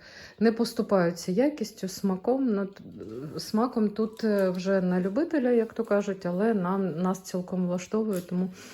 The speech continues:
обираємо саме такі продукти. Ви це помітите, що, ну, дев'яносто, дев'яносто дев'ять відсотків продуктів саме Нето, е, підписані. Все, не буду вже затягувати,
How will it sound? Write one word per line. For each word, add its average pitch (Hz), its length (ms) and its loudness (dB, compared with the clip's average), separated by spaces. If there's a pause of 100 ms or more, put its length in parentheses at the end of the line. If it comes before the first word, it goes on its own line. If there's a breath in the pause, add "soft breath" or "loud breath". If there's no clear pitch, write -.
(200 loud breath)
обираємо 180 560 2
саме 175 420 0
такі - 320 -4
продукти. 196 520 -2
Ви 196 420 0
це 180 180 2
помітите, 190 600 0
що, 180 540 -2
ну, 208 200 -2
дев'яносто, 190 720 2 (580 soft breath)
дев'яносто 208 580 6
дев'ять 185 480 2 (400 loud breath)
відсотків 185 560 -2
продуктів 185 540 -6
саме 170 380 -4 (100)
Нето, 175 520 0 (440 loud breath)
е, 156 120 -8 (100)
підписані. 202 720 -2 (880)
Все, - 180 -4
не 165 140 0
буду 180 240 -4
вже 180 200 -2
затягувати, 208 760 0